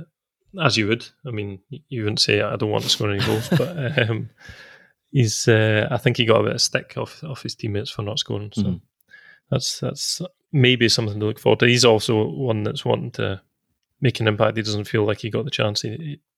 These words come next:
Speaker 1: he, he, or the opportunity he, he kinda deserved at United
Speaker 2: Yeah.
Speaker 1: last season. Um, and, uh, he's keen to show what he can do in the top flight for Dundee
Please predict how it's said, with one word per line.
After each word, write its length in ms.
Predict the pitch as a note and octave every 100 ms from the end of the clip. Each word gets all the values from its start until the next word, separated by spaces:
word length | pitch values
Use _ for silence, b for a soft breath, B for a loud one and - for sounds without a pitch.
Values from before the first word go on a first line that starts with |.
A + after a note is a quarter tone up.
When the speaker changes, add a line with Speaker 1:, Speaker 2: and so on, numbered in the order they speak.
| _
Speaker 1:
he, 160 | - C#3 _ -
he, 400 | B2+ G#2+ G2+ - _ B B B B B B B
or 60 | A#2
the 80 | G#2
opportunity 640 | - - A#2+ B2 G#2+ G#2
he, 120 | C#3+
he 60 | C3+
kinda 220 | - G#2+
deserved 460 | G2 G#2 A2 A#2+ -
at 60 | A#2+
United 300 | G#2 G#2+ G#2+
Speaker 2:
Yeah. 100 | G2
Speaker 1:
last 140 | E2+
season. 300 | A#2 G#2+ G#2 _ _ _
Um, 600 | B2 G#2 G#2 G2+ G2+ G#2 G#2 _ _ _ _ _ _ -
and, 180 | B2 G#2+
uh, 40 | G#2+ G#2+
he's 260 | A#2+ A2
keen 240 | - A2+ G2+
to 220 | - - _ _ _
show 200 | - B2
what 180 | A2 A2+
he 40 |
can 140 | - A2
do 120 | A2
in 80 | G#2+
the 80 | G2+
top 220 | B2 -
flight 300 | - A#2 B2 _ b b
for 140 | -
Dundee 520 | G#2 G#2+ G#2+ C3 C3